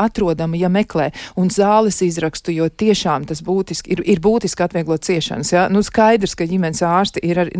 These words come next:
nu, daži ir tie, kas nezina, bet tur jau ir tā problēma, ja pacients saskars ar kādu no šiem dažiem, tā ir, mm, milzīga, nu, tiešām milzīga problēma, ja, pacienta ģimenei, pacientam.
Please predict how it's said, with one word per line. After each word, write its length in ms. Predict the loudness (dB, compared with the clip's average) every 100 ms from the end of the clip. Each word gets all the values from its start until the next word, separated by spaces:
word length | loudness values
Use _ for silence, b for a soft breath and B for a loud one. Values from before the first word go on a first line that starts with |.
| 0
nu, 160 | 0
daži 420 | 2 4 2 0 -4
ir 60 | -4 -2
tie, 180 | -2 -2
kas 220 | -2 0
nezina, 480 | 2 2 2 0 0
bet 220 | -2 -2
tur 140 | -2 0
jau 80 |
ir 160 | 2 2
tā 140 | 0 -2
problēma, 480 | -2 -2 -2 -2
ja 80 | -2
pacients 400 | -2 -2 -4 -2
saskars 400 | -4 -4 -4 -4
ar 80 | -4
kādu 400 | 0 2 2 0
no 100 | -4
šiem 240 | -2 0
dažiem, 300 | 2 2 2 B B B -2
tā 280 | 2 4 2
ir, 80 | 0
mm, 400 | 0 2 2 2
milzīga, 500 | 2 2 0 -4 -4
nu, 180 | -4 -2 0
tiešām 320 | -2 -2 -4
milzīga 320 | -4 -4 -4
problēma, 360 | -6 -4 -4 -4
ja, 120 | -4
pacienta 400 | -4 -2 -2 0
ģimenei, 240 | 0 0
pacientam. 540 | 0 0 0 -2 -4